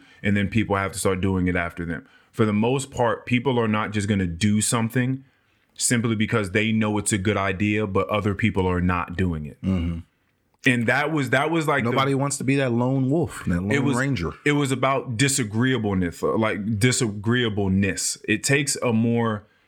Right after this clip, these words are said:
Speaker 1: disagreeable type of person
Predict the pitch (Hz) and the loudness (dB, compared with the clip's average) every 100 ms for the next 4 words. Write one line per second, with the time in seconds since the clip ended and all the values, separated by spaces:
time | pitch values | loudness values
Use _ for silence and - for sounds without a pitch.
0 | _ - 95 123 131 139 107 104 117 120 | _ -8 0 2 2 0 -2 0 0 2
1 | 113 104 101 95 87 - _ _ - 113 | 0 0 0 0 -4 -12 _ _ 0 0
2 | 107 101 - 110 101 - 92 85 | 0 -6 -2 0 0 0 -2 -4